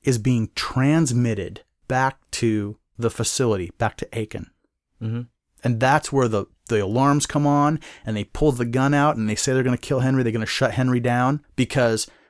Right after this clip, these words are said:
Speaker 1: you know, they say, "You've been transmitting this whole time." And you remember that.
Speaker 2: Mm, more or less, yeah.
Speaker 1: It's 'cause it's all, it, 'cause it gets really weird, because immediately after that, more alarms come on, because the, there's, like, thirty-six soldiers coming.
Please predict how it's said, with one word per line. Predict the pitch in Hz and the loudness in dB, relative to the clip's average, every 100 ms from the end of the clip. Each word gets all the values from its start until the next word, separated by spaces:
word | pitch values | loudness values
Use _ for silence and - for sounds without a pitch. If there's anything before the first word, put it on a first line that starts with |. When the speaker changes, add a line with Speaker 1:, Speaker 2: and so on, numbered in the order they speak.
| _ | _
Speaker 1:
you | 131 127 | -2 0
know, | 120 | 0
they | 110 123 | 0 0
say, | - | 2
"You've | 117 110 143 139 | 0 2 2 2
been | 139 | 0
transmitting | - 131 135 120 113 110 | 0 0 2 2 0 0
this | 107 - | -2 -4
whole | - 110 | 0 0
time." | 110 - 123 92 - - _ _ | 0 -2 -2 -2 -6 -18 _ _
And | 120 | 2
you | 147 | 4
remember | 131 110 92 | 4 2 -2
that. | 73 - _ _ _ _ _ - | -8 -12 _ _ _ _ _ -8
Speaker 2:
Mm, | 127 139 135 | -4 -2 -2
more | 135 123 | -2 -4
or | |
less, | 117 110 - | -6 -8 -2
yeah. | 151 | -2
Speaker 1:
It's | - | -2
'cause | - 190 | 0 2
it's | 185 196 | 4 4
all, | 190 185 | 6 4
it, | 147 - | 2 -6
'cause | - 156 | 0 2
it | 147 | 2
gets | 123 165 | 2 0
really | 156 170 | 4 4
weird, | 165 220 123 | 4 2 2
because | 117 127 | 0 0
immediately | 123 127 139 160 180 185 156 160 | 2 2 4 6 6 4 4 2
after | 139 135 | 2 2
that, | 175 143 - 123 | 4 4 2 -2
more | 123 156 208 | 2 4 6
alarms | 165 123 117 - | 6 4 2 0
come | - 117 | 0 0
on, | 110 104 113 113 | 2 0 -2 -4
because | - 143 151 127 120 | -4 0 2 0 2
the, | 139 127 - _ | 2 2 -2 _
there's, | - 139 127 | 0 2 4
like, | 139 - | 2 0
thirty-six | - 151 160 156 - - 151 - | 0 2 4 2 2 0 0 -2
soldiers | - 156 156 147 113 104 | -2 0 2 2 0 0
coming. | - 113 95 87 95 | -2 -4 -2 -6 -10